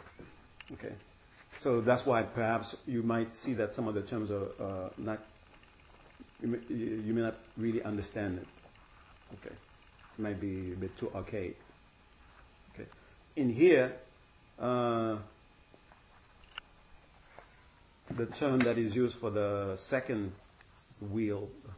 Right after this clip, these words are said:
wheel, second, uh, limb of the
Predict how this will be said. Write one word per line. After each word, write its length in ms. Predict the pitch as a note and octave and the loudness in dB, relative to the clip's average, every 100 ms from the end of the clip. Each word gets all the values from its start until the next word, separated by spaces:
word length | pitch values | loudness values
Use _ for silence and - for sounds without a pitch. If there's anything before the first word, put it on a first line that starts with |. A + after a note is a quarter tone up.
| - - - - F2+ | -18 -20 -20 -16 -12
wheel, 140 | F2+ F2 - | -12 -14 -12
second, 380 | B2 A#2 G#2+ G2+ | -10 -6 -4 -4
uh, 60 | F#2+ - - - - - - | -6 -10 -20 -20 -20 -20 -6
limb 320 | G#2+ B2 B2+ A#2 | 2 6 8 6
of 280 | A#2 G2 G2+ | 2 -4 -2
the 380 | F#2+ F#2 F2+ | -2 -4 -6